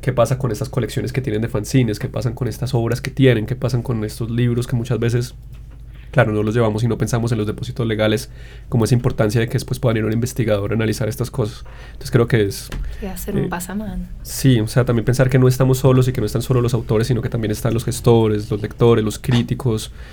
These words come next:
Speaker 1: o sea, que es un universo mucho más amplio también y que por eso creo que es importante pensarlo. Y, y pues frente al festival y frente a los eventos yo creo que sí es una necesaria pulsión también y,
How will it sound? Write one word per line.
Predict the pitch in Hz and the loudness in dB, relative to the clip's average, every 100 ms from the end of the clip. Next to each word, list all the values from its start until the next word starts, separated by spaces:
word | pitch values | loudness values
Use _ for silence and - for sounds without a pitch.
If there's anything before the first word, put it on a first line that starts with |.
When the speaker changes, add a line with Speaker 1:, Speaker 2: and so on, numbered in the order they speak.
| - | -16
Speaker 1:
o | - | -2
sea, | 123 | 0
que | 127 | 4
es | |
un | 127 | 6
universo | 131 110 123 | 6 4 2
mucho | 117 131 | 2 2
más | 123 127 | 2 2
amplio | 127 123 | 2 2
también | 113 107 | 0 0
y | |
que | 131 | -2
por | 123 | 0
eso | 107 127 | 0 0
creo | 123 117 | -2 0
que | 127 | -2
es | 117 - | -2 -2
importante | 120 120 117 110 104 113 127 - - - - - - | -2 0 0 0 -2 -4 -6 -12 -14 -16 -16 -6 0
pensarlo. | 117 127 117 110 | 2 6 6 4
Y, | 127 123 120 117 113 131 - - - - - - | 4 4 4 4 2 -4 -8 -14 -16 -16 -4 2
y | 127 | 4
pues | 127 | 4
frente | 120 117 | 4 2
al | 120 | 2
festival | 117 120 113 117 | 2 6 6 6
y | |
frente | 127 135 123 | 6 4 4
a | |
los | 113 | 2
eventos | 113 107 117 | 2 2 0
yo | 120 | 2
creo | 127 | 2
que | 127 | 0
sí | 123 120 | 0 0
es | 107 | 0
una | 123 120 123 120 123 - | 0 2 2 0 -2 0
necesaria | 120 113 107 - 110 110 113 117 | 0 2 0 2 2 2 2 0
pulsión | - 107 - 110 110 | 0 -2 -2 -2 0
también | 117 117 117 117 123 - - - - - | 0 2 0 0 -4 -10 -16 -16 -16 -16
y, | - - 120 117 117 113 110 104 | -8 0 2 4 4 2 0 -2